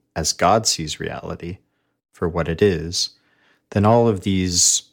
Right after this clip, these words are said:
insults or persecution that are aimed at you,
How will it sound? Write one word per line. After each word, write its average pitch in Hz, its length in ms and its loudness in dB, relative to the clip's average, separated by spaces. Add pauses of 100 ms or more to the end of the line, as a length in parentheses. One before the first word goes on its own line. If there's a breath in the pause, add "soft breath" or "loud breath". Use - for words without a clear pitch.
(460)
insults 95 500 2
or 87 80 -2
persecution 85 880 -2 (880)
that 92 120 -2
are 87 80 2
aimed 87 260 0
at - 160 -8
you, 87 380 -2